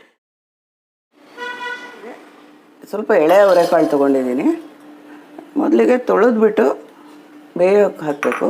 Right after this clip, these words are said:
ಕುಕ್ಕರಲ್ಲೇ ಬೇಯೋದಕ್ಕೆ ಇಡ್ತೀನಿ ನಾನು. ಸ್ವಲ್ಪ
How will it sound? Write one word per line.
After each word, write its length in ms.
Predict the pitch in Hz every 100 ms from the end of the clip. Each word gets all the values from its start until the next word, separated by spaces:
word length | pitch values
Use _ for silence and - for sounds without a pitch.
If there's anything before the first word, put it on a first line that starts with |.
| 311
ಕುಕ್ಕರಲ್ಲೇ 520 | 175 - 247 226 233 185
ಬೇಯೋದಕ್ಕೆ 440 | 175 170 160 160 147
ಇಡ್ತೀನಿ 280 | 139 135 117
ನಾನು. 160 | 107 175 - - - - - - - - - - - - - - - - - - - - -
ಸ್ವಲ್ಪ 200 | - -